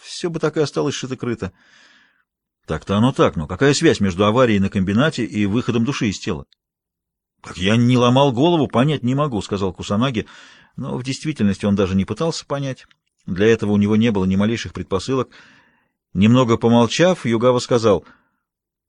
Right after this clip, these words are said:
ну ладно, раскрою секрет фокуса, но нужны зрители.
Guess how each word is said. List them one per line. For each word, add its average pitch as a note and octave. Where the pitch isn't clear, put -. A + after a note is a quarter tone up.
ну F3+
ладно, G3
раскрою D#3+
секрет C3+
фокуса, -
но B2+
нужны D#3
зрители. C3